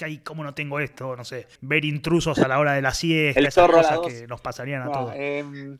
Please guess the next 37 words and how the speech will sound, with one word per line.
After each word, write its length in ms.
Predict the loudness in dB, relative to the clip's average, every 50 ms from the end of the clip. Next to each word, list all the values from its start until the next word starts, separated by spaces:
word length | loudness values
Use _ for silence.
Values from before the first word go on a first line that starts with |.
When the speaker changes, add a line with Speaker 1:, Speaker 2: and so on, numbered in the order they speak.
| _ -4
Speaker 2:
la 140 | 0 2 2
verdad 120 | 4 2 0
que 100 | -2 -2
no 100 | -6 -6
sé. 420 | 0 0 2 2 2 0 -2 -6 -12 -8
No, 160 | -4 -2 4
lo, 140 | 4 4 4 _ -2
los 180 | 4 4 4
programas 340 | 4 4 2 2 2 0 -2
de 80 | -2 -2
televisión 300 | 0 0 0 0 -2 -2
te 80 | -2 0
podría 240 | 2 2 4 4 4
decir 180 | 2 2 0 -2
que 80 | -2 -4
sí, 240 | -4 -6 -8 -8 _ _ _ _ _ _
porque 560 | -4 -4 -4 -2 -2 -2 0 0 0 -2 -4 _
acá 280 | -6 -6 -4 0 0 -2
ni 120 | -2 -2 -8
miro 280 | -6 -4 -2 -2 -2
tele, 320 | 0 0 0 0 -2 -8 -10
solo 240 | _ 0 2 2 4
miro 320 | 2 2 0 0 0 -2 _ _
rugby 580 | -8 0 4 6 6 6 4 2 -4 -6 -8 _ _ _ _ _
y, 340 | -18 -16 -16 -16 -16 -18 -20 -20 -20 -20 _
y 100 | -18 -10
fútbol, 400 | 0 2 4 4 4 2 -4 -2
porque 180 | -2 -2 0 -2
después 240 | -2 4 4 4 6
tele 240 | 6 6 6 6 4
no 80 | 2 2
miro, 340 | 2 2 2 2 0 -2 _ 4
pero 560 | 4 8 10 10 8 8 6 4 4 0 -4 -6
quizá 220 | -10 -2 -2 -2
estar 360 | -2 -2 _ -4 -2 0 0 0
mirando 460 | -4 -4 -4 -4 -4 -4 -4 -6 -2
mat-, 240 | -2 -2 -2 -2